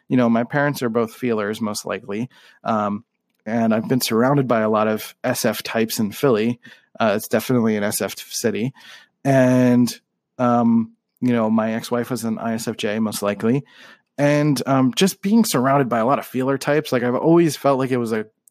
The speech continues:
breath of fresh air when I came across a thinker. <laughs> Um, you know, uh, uh, one of the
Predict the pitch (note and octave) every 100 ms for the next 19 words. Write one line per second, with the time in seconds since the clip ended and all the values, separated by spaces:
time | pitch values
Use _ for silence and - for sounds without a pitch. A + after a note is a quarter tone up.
0 | _ _ - E3 D3+ C3+ C#3+ B2+ C3+ A#2
1 | G#2+ G#2 C3+ C3 B2 B2+ A#2 - A2 A2
2 | C#2+ - - - - C3 - F3+ F3+ D3+
3 | - - - C3+ B2+ B2 A#2 _ - C#3
4 | B2 A2+ A2 - C3 A#2 A2+ - _ C3+
5 | A#2 A2+ - C3 B2 B2 C3+ D3+ C#3 A#2+
6 | B2 A#2+ A#2